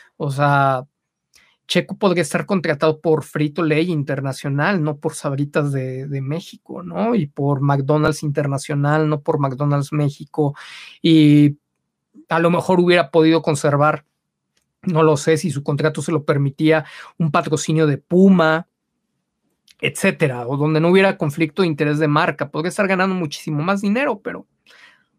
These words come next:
pues, se está conformando con que, con que todo se quede en casa.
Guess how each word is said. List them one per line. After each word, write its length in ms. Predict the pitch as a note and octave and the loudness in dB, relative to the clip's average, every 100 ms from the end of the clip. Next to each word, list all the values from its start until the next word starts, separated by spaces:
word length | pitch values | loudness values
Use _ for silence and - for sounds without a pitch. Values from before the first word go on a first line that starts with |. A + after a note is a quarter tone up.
| _ _ _ _ _ _ _ _ | _ _ _ _ _ _ _ _
pues, 140 | F3 | -4
se 60 | D3 | -2
está 180 | D3+ F3 | -2 -2
conformando 540 | A3 G3+ E3 E3+ F#3+ | -2 0 2 2 2
con 220 | F#3 D#3 | 0 -2
que, 320 | C#3+ C#3 C#3 C3+ | -2 0 -2 -2
con 160 | D#3 | -6
que 100 | C#3+ | -4
todo 220 | D3 E3+ | -4 -2
se 160 | F3 D3+ | -4 -4
quede 160 | F3 D#3 | -2 0
en 100 | D3 | 0
casa. 480 | G3 A#3+ - D3+ | -2 -4 -6 -14